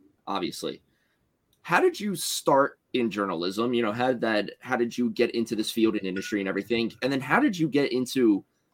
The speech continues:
covering two different, like, two radically different sports? How did that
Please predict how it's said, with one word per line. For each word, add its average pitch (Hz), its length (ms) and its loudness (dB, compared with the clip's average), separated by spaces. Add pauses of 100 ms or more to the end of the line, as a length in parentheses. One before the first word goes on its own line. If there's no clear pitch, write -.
(280)
covering 117 400 -2
two 156 240 -2
different, 113 440 -2
like, 107 220 -4
two 175 180 -4 (220)
radically 123 420 0
different 92 280 -6
sports? - 420 -6
How 120 140 4
did 135 140 0
that 123 240 4